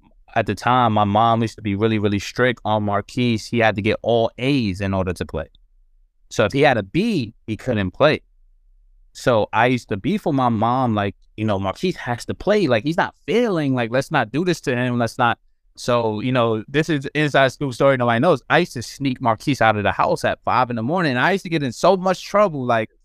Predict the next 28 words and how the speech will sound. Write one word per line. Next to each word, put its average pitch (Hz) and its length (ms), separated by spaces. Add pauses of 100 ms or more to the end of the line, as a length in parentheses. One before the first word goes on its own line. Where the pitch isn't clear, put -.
(120)
I'm 147 160
talking 147 220
about 120 280
real 156 320
trouble, 135 560 (640)
um, 127 640 (420)
for 123 100
sneaking 143 340
him 135 160
out 156 220
during 127 260
games. 160 440
But 127 280
I 123 140
was 127 180
like, 117 260 (300)
"I 139 140
will 175 160
take 175 260 (160)
the, 143 220
you 139 100
know, 131 80
punishment. 143 640
I'll 135 200
take 147 280
whatever 135 320 (240)
comes 131 180
with, 127 220